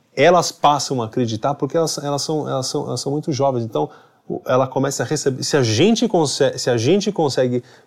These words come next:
é, que o governo e outras pessoas façam a gente acreditar em coisas como, veja a, o que a gente tá passando hoje aqui com todo esse sistema no mundo.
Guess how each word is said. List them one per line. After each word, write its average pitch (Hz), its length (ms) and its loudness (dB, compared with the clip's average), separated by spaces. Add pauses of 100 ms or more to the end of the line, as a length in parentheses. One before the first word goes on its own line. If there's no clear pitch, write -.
(160)
é, 127 240 2
que - 120 -2
o 143 40 4
governo 123 640 2
e 117 80 0
outras 113 160 -4
pessoas 120 220 -6
façam 160 360 2
a 131 40 2
gente 131 160 0
acreditar 113 320 -4
em 110 80 -4
coisas 117 260 0
como, 120 320 -4
veja 127 380 0
a, 131 260 -4 (500)
o 165 60 -6
que 120 80 -8
a 110 40 2
gente 120 140 -2
tá 135 120 2
passando 139 400 -4
hoje 143 260 0
aqui 101 180 -8
com 113 160 -6
todo 120 160 -4
esse 120 220 -4
sistema 135 380 -2
no 180 80 0
mundo. 139 420 2